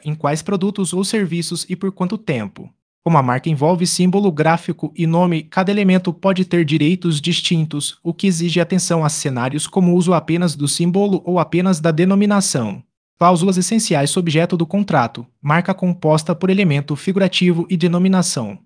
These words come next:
Alcance geográfico, exclusividade, duração e renovação. Padrões de qualidade, controle de identidade visual e apresentação. Confidencialidade e uso de alterações visuais.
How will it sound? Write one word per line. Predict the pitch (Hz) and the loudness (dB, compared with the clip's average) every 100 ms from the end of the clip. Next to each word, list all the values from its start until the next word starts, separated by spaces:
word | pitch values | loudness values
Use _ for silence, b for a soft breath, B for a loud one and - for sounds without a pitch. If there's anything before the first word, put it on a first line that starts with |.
| _ _ _ | _ _ _
Alcance | 180 180 196 196 | -2 2 2 4
geográfico, | 185 190 175 156 170 - 151 - | 2 2 2 0 -2 -6 -6 -4
exclusividade, | 175 - 190 180 165 143 131 147 139 | -4 0 2 2 2 2 2 0 -6
duração | 135 156 185 - 180 180 | -2 0 2 2 0 0
e | 185 | 2
renovação. | 180 190 190 185 151 107 90 _ _ _ - | 2 4 2 0 -2 -4 -8 _ _ _ -4
Padrões | 156 147 151 | 0 2 2
de | 180 | 0
qualidade, | 180 156 147 127 123 127 - | -2 -2 0 0 0 -6 -10
controle | - 220 233 160 151 | -4 -4 0 0 0
de | 190 | 0
identidade | 180 180 202 160 170 | 0 0 0 0 0
visual | 160 175 170 147 143 - | 0 0 2 2 2 0
e | 151 | -2
apresentação. | 160 165 180 190 - 127 101 120 _ _ _ | 0 -2 0 -2 -2 -4 -6 -12 _ _ _
Confidencialidade | - 196 190 185 180 156 170 147 160 | -2 2 4 4 4 2 4 4 4
e | 180 | 4
uso | 165 165 | 4 2
de | 180 | 2
alterações | 175 190 190 160 170 | 2 2 2 2 0
visuais. | 151 151 151 135 107 - - - | 0 0 2 2 2 -4 -8 -10